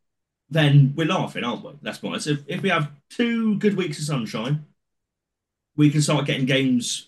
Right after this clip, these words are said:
four times a week on a pitch, not an issue. But if we're in for another, like, three, four weeks of,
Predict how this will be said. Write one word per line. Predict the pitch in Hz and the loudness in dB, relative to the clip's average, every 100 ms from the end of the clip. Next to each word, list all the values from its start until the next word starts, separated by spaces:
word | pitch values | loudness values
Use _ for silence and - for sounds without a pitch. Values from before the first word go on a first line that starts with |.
| - | -8
four | 170 147 | -4 -2
times | 139 123 | -2 -2
a | |
week | 127 | -2
on | 123 | -4
a | |
pitch, | 107 120 110 - | -6 -4 -4 -4
not | 120 98 | -4 -2
an | 98 | -4
issue. | 98 87 82 _ _ _ _ _ _ _ _ _ _ _ - | -4 -10 -12 _ _ _ _ _ _ _ _ _ _ _ -4
But | 147 | 0
if | 156 | 0
we're | 175 190 | 0 0
in | 165 | 0
for | 147 | -2
another, | 160 | -2
like, | 151 - | -2 -2
three, | 160 143 | 0 0
four | 139 135 123 | 0 -2 -2
weeks | 120 - | -4 -8
of, | 120 104 | -12 -12